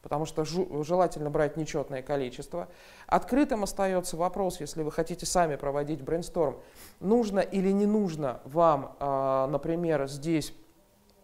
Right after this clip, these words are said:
э, брать ведущего, то есть того человека, который будет всё это координировать. Вот. И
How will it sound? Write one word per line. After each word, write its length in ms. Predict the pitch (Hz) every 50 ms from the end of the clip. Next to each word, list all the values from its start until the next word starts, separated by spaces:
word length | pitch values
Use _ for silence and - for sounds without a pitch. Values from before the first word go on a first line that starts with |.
| _ - -
э, 240 | 156 147 147 143 143
брать 300 | 143 165 180 165 - 151
ведущего, 600 | 156 156 143 156 135 - - 160 151 170 175 175 - - _ _ _ _ _ _ -
то 60 | 160
есть 120 | 156 -
того 180 | - 175 160 160
человека, 280 | 160 170 156 - 147
который 220 | - 151 - 147 151
будет 240 | 151 151 139 131 -
всё 160 | - 156 139
это 140 | 131 - 131
координировать. 760 | - 147 139 139 139 156 151 139 131 127 143 180 202 - - - - - - - - - - - - -
Вот. 320 | - 180 190 196 190 190 - - - - - - - _ - _
И 420 | - 254 254 233 151 127 - -